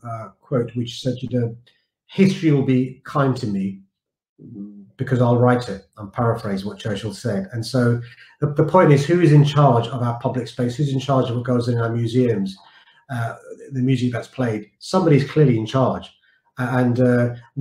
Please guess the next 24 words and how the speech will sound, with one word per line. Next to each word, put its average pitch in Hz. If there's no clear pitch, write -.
you 139
know, 117
those 156
of 139
us -
who 127
aren't 131
represented 120
either 117
in, 107
uh, -
the 123
displays 123
in 113
museums 117
or 107
galleries 113
or 120
in 110
street 143
names 117
or 120
in 107
statues 113